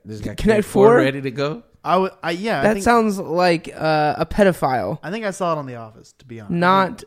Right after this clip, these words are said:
Speaker 2: a therapist.
Speaker 3: I think they said if
Speaker 1: Yeah.
Speaker 3: you play games,
Speaker 1: It's disarming.
Speaker 3: Yeah.
Speaker 1: All right. It, like, I like how he watches him, like, "This is how they won't get into my brain. I'll study how all this works."
Speaker 3: <laughs> I'm ready for that.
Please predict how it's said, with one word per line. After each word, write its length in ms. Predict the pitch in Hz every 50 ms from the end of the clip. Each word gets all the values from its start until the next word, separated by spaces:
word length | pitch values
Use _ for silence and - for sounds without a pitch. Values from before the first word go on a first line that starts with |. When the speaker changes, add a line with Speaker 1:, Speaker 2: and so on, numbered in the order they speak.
| -
Speaker 2:
a 60 | - 156
therapist. 680 | - 143 139 120 - - - - - - - _ - _ -
Speaker 3:
I 80 | 139
think 160 | 143 165 175 160
they 120 | 160 156
said 200 | 143 160 151 135
if 60 | 131
Speaker 1:
Yeah. 60 | 120
Speaker 3:
you 60 | 143 139
play 260 | - 147 139 135 127
games, 600 | 117 127 123 123 120 120 120 117 - - - _ _ _ _ _ _ _ _ _ _ _ _
Speaker 1:
It's 120 | - 110 104
disarming. 580 | - 110 107 - 117 113 113 110 113 113 123 123 _
Speaker 3:
Yeah. 200 | - 127 117 98 110 _ _ _ _ _ _ _ _
Speaker 1:
All 100 | - 185
right. 220 | - 110 90 73 - _ _ _ _ _ _ _ _ _ _ _ _ -
It, 120 | - 151
like, 180 | 175 175 160 -
I 60 | 175
like 220 | 170 170 180 185
how 100 | 190 185 160
he 80 | 156
watches 400 | 143 127 113 123 127 135 127 123 123
him, 140 | 117 110 104
like, 200 | 98 92 82 _ _ _ _ _ _
"This 120 | - 131 110
is 60 | 117
how 100 | 117 107
they 100 | 107 110
won't 200 | 117 117 113 110
get 120 | 113 120
into 120 | 117 113 113
my 200 | 120 139 147 147
brain. 340 | 113 110 107 104 101 110
I'll 80 | 120 117
study 360 | - - - - 143 139 131
how 280 | 123 123 127 120 120 123
all 140 | 127 127 123
this 300 | 113 104 104 104 101 -
works." 420 | 101 104 98 98 95 277 233 - -
Speaker 3:
<laughs> 40 | -
I'm 180 | 165 180 180
ready 220 | 170 160 147 139 139
for 160 | - 135 120
that. 300 | 117 123 127 127 123